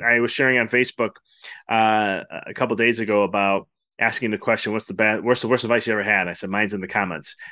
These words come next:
And that was, "Get out and go chase your dreams." Now, for some, you may have a knee-jerk reaction to that. But for some who are more aware of this, you'll know where I'm going with that. And, and today I'll be sharing that concept.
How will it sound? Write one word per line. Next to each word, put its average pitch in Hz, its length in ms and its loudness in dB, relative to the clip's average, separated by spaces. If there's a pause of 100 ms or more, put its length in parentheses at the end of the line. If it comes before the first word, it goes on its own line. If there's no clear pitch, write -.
And 110 100 -2
that 123 140 4
was, 110 240 0
"Get 123 160 2
out 123 160 2
and 107 100 -8
go 110 100 0
chase 101 260 -2
your 95 100 -6
dreams." 85 400 -10 (580)
Now, 113 120 0
for 113 120 -4
some, 135 460 0 (340)
you 123 120 -4
may 127 140 2
have 123 160 2
a 113 40 -2
knee-jerk 113 320 0
reaction 113 400 0
to 104 100 -10
that. 82 160 -6 (260)
But - 140 -16
for 104 80 -6
some 156 440 2
who 117 140 0
are 107 440 -2
more 120 260 0
aware 127 500 4 (280)
of 110 140 -4
this, 113 380 2 (360)
you'll 113 180 0
know 120 80 4
where 120 120 6
I'm 104 140 0
going 110 260 2
with 92 100 -6
that. 82 220 -4 (520)
And, 117 360 2
and 107 160 -6
today 131 260 2
I'll 113 100 2
be 107 100 -2
sharing 113 340 -2
that 95 200 -6
concept. 101 400 -4